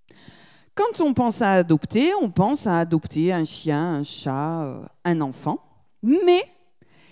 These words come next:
on le retrouve aussi dans les verbes de spécialité,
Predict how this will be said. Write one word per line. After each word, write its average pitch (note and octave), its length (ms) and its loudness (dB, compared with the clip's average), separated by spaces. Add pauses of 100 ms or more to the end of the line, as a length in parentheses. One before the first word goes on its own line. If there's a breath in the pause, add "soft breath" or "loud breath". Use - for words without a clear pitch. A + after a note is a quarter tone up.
(440 soft breath)
on F#4+ 140 6
le F4 120 8
retrouve C4 420 2
aussi A3+ 320 -2
dans G3 100 0
les F3+ 120 0
verbes E3+ 240 -2
de D#3+ 120 0
spécialité, D3 800 -4